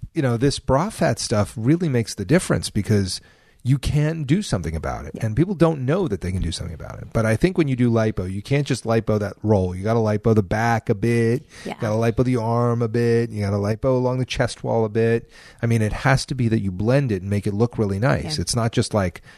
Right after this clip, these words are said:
Speaker 1: you know, whack that thing out and that's all.
Speaker 2: Yeah. And the other patients I see this in, I d-, just saw one yesterday too. She had had a breast reduction previously,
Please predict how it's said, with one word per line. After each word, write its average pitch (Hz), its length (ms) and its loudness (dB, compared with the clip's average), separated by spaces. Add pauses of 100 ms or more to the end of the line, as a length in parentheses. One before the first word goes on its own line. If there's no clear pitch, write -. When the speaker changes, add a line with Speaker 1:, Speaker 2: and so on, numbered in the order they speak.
(240)
Speaker 1:
you 110 80 -4
know, 95 300 0
whack 110 320 0
that 107 240 0
thing 104 180 0
out 113 240 2
and 98 100 -4
that's 90 200 -2
all. 110 380 0 (640)
Speaker 2:
Yeah. 190 200 2 (320)
And 262 100 -6
the - 80 0
other 427 140 4
patients 381 340 0
I 262 80 2
see 294 200 -2
this 285 200 0
in, 226 140 2
I 214 140 2
d-, 220 100 -6
just 254 220 -4
saw 247 180 2
one 220 320 2
yesterday 185 500 0
too. 180 400 0 (320)
She - 220 -2
had 277 200 2 (280)
had 320 580 -2
a 208 240 2
breast 208 500 -2
reduction 190 540 0
previously, 190 960 0